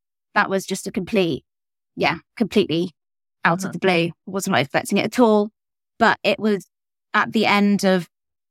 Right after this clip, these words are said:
Speaker 1: a very tricky first year of freelancing. I think it definitely gave me, gave me a boost. It put me on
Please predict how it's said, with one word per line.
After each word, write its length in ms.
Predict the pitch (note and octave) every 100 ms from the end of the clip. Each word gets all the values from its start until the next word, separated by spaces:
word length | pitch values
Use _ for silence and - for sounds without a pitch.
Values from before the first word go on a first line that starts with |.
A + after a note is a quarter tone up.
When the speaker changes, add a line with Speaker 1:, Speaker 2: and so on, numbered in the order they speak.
| _ -
Speaker 1:
a 80 |
very 480 | F3 F#3+ E3+ F#3+ F#3+ -
tricky 360 | - E3+ G3 F#3+
first 360 | - F#3 -
year 180 | F#3+ E3+
of 80 | F#3
freelancing. 840 | G3+ F#3+ G3 G3+ - A#3 B3+ C#4 - _ _ _
I 100 | G#3
think 380 | G#3+ F#3+ F#3 E3+ _ _ -
it 180 | G3 - _ _
definitely 460 | G3+ F#3+ G3+ G3 F#3
gave 280 | F#3 F#3 -
me, 420 | F#3+ G3 F#3 F3 _ _ _ _
gave 140 | B3+ A#3+
me 120 | A#3+
a 60 |
boost. 580 | A3+ A#3+ A#3 A3 - -
It 220 | - G3+ -
put 200 | A3+ -
me 180 | G3+ G3
on 480 | G3 F#3+ F#3+ F#3